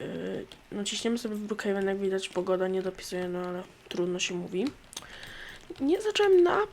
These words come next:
ekranie początkującym. N-, n-, nie wiem dlaczego, ale tak się stało, co ja wam poradzę. Od razu biegnę zrobić sobie dom, ogarnąć, w sensie, bo jak dobrze wiecie,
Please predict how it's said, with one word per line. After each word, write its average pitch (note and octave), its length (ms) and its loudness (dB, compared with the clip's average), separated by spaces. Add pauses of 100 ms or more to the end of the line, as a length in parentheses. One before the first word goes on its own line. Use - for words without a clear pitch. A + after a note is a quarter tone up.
ekranie E4 420 12
początkującym. D4 1040 12 (760)
N-, A3+ 200 2
n-, G#3+ 580 0
nie A#3+ 160 10
wiem A#3 160 8
dlaczego, A#3 560 6 (760)
ale A3 400 2 (1200)
tak - 140 2
się A#3 120 4
stało, G3 340 8
co G3 120 4
ja F#3 40 8
wam F#3+ 160 6
poradzę. F#3+ 420 2 (760)
Od E4 120 10
razu F#4 240 12
biegnę E4+ 400 10
zrobić D4+ 480 10
sobie D4 200 6
dom, B3+ 400 6
ogarnąć, A#3+ 460 4
w - 40 -4
sensie, A#3 340 2
bo G#3 120 0
jak G3 180 0
dobrze G3+ 240 -2
wiecie, G3 380 0